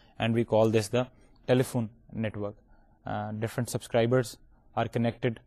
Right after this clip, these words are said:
to this telephone network، uh, by using a specific line and this line is the subscribers، uh, line۔ تو یہ، یہ ہمارا ایک ٹوٹل ٹیلیفون، uh, سسٹم تھا جس کو ہم نے لاسٹ لیکچر میں بھی دیکھا تھا۔ اسٹوڈنٹس، اب، uh, different،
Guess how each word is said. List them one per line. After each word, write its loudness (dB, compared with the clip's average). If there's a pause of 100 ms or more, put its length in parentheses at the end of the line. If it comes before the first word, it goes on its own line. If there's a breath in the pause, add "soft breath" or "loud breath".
(120)
to 0
this -2
telephone -2
network، 0 (560 soft breath)
uh, -6
by 2
using 2
a -2
specific -4
line -4 (440 soft breath)
and 0
this 0
line 0 (120)
is 2
the 0
subscribers، 2 (280)
uh, -4
line۔ -8 (280)
تو -8
یہ، 0
یہ 0
ہمارا 0
ایک 0
ٹوٹل 0
ٹیلیفون، -4 (440 soft breath)
uh, -8
سسٹم -2
تھا -6
جس -10
کو -8
ہم -4
نے -4
لاسٹ -2
لیکچر -4
میں -2
بھی -4 (100)
دیکھا -6
تھا۔ -10 (520 loud breath)
اسٹوڈنٹس، 2
اب، 2
uh, 2
different، -2